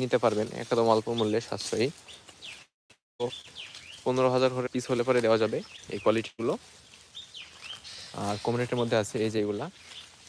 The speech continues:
এটা আপনাদের রেট রাখা যাবে তেরো হাজার, কিন্তু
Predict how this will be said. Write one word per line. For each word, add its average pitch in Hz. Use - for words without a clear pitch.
এটা 123
আপনাদের 113
রেট 113
রাখা 110
যাবে 107
তেরো 113
হাজার, 101
কিন্তু 120